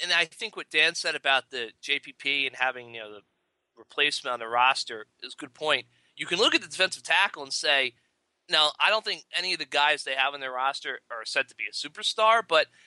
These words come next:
I do think they have a little bit more of a legitimate claim with their current roster that they can replace Hankins in the sense that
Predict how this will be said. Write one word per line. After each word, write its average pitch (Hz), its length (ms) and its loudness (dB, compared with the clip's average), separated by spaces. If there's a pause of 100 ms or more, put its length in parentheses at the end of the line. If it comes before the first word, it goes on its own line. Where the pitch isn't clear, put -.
(240)
I 156 80 6
do 226 200 -6
think 208 280 -6
they 160 100 2
have 156 200 2
a 143 40 -6
little 156 400 -2
bit 180 160 -4
more 156 220 -4
of 147 60 -4
a 143 40 -8
legitimate 139 560 -4
claim 131 520 0 (680)
with 135 220 -4
their 123 180 6
current 151 380 2
roster 123 460 4
that 113 120 -6
they 120 160 0
can 113 160 -4
replace 127 460 2
Hankins 120 560 0
in 120 60 -18
the 117 80 -12
sense 120 360 -2
that 113 280 0